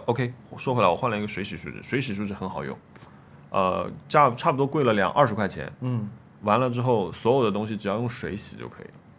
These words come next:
Speaker 1: 然后我那天所有东西打完之后，我跟他说：“哈娜，我全清理完了之后，我们互相都露出了惊讶的表情。”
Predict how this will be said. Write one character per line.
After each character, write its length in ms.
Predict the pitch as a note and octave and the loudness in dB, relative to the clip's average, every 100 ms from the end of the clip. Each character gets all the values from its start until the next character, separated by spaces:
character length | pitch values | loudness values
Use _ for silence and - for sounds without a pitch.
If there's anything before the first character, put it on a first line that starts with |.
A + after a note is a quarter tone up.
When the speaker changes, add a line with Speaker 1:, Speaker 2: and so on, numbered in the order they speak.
| - - | -20 -6
Speaker 1:
然 100 | B2+ | 2
后 60 | C#3+ | 2
我 40 | |
那 100 | C#3+ | 4
天 140 | C#3+ C#3 | 0 0
所 180 | G#2+ | 0
有 80 | A#2 | 0
东 100 | G#2+ | 0
西 60 | G#2+ | -2
打 160 | E2+ | 0
完 140 | C#2+ F#2 | -2 -2
之 80 | G2 | -6
后， 40 | |
我 60 | F2+ | -4
跟 100 | F#2 | -4
他 200 | G2+ G#2 | -4 -6
说 140 | G#2 | -6
：“哈 120 | A#2+ | -4
娜， 80 | C3+ | -4
我 140 | G2+ F#2+ G2 | -2 -4 -6
全 220 | - G2+ G#2 | -10 -8 -6
清 200 | - C#3 | -4 -4
理 80 | |
完 220 | F#2+ C#2+ F2+ | -2 -2 -4
了 80 | |
之 120 | G#2 G#2+ | -4 -4
后， 180 | F2+ - | -4 -4
我 100 | F#2+ | -6
们 140 | F2+ | -6
互 200 | F2 C3+ | -6 -4
相 160 | A2+ A2 | -2 -2
都 100 | A2 | -4
露 160 | A2 | -6
出 160 | G2+ A2 | -8 -6
了 60 | G2+ | -6
惊 220 | G#2+ A#2+ | -6 -4
讶 120 | A#2+ | -4
的 60 | F#2 | -4
表 140 | - | -8
情。” 120 | D2+ | -10